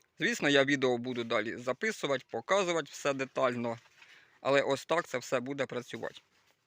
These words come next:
Під завершення відео розповім про норми внесення. Оце добриво даємо п'ятдесят мілілітрів на десять літрів води. І оприскуємо по листу.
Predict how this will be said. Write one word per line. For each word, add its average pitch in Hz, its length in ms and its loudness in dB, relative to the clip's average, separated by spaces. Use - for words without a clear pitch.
Під 147 140 -4
завершення 147 580 4
відео 165 480 2
розповім 139 540 2
про 135 180 2
норми 143 400 2
внесення. - 720 -2
Оце 190 240 0
добриво 208 400 4
даємо 139 500 6
п'ятдесят 143 640 4
мілілітрів 156 840 0
на 127 180 2
десять 143 540 4
літрів 139 360 -2
води. 113 320 -4
І 190 60 2
оприскуємо 135 760 4
по 131 220 4
листу. 113 420 -2